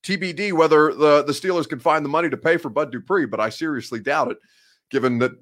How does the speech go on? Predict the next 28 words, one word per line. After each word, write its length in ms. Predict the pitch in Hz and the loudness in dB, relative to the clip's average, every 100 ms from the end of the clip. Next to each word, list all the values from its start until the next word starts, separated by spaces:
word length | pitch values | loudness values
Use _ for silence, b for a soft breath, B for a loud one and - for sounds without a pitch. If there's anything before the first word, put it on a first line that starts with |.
| 117 | 0
they 200 | 135 131 | 2 4
need 240 | 127 135 | 2 0
to 80 | - | 0
find 240 | 135 120 | 0 2
a 20 | |
way 140 | 120 120 | 2 2
to 80 | 113 | 0
restructure 500 | 117 - - - - | -4 -2 -4 -4 -4
Ben 140 | 131 | -4
Roethlisberger 760 | 110 135 147 107 - 107 101 98 | -2 -2 -2 -6 -6 -6 -6 -6
first 280 | 117 107 | -6 -6
and 100 | 101 | -8
foremost, 420 | - 139 107 107 - | -2 -2 -2 -6 -6
and 120 | 104 | -4
that 100 | 104 | 0
a 160 | 101 110 _ _ | 0 -2 _ _
high-priced, 680 | - 135 139 156 135 123 - | 0 0 2 4 4 2 2
uh, 220 | 127 117 - | 6 6 4
high-priced 520 | 147 147 156 131 - | 0 2 2 2 0
free 240 | - 135 | -2 2
agent 340 | 147 131 113 - _ _ _ - | 2 2 -4 -8 _ _ _ -12
is 160 | 110 | -10
not 380 | 110 131 135 - | -2 0 0 0
going 300 | 127 131 127 | 0 0 0
to 120 | 117 | -4
help 320 | 110 135 139 - | -4 -4 -6 -8
them, 300 | 113 101 101 _ _ - | -10 -10 -14 _ _ -8
uh, 280 | 110 110 | -2 0